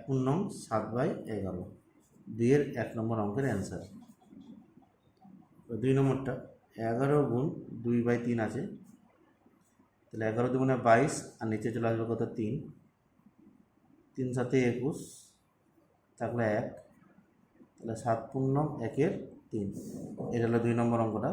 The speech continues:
তিন নম্বর অঙ্ক, সাত বাই তিন গুণ দুই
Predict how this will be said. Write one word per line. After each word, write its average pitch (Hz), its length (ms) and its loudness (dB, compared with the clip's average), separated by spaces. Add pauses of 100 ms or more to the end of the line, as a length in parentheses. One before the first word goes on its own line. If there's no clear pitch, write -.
(2500)
তিন 139 180 4
নম্বর 139 260 6
অঙ্ক, 107 160 0 (2500)
সাত 113 220 4 (120)
বাই 131 160 6 (140)
তিন 123 220 4 (600)
গুণ 113 180 2 (1080)
দুই 120 200 2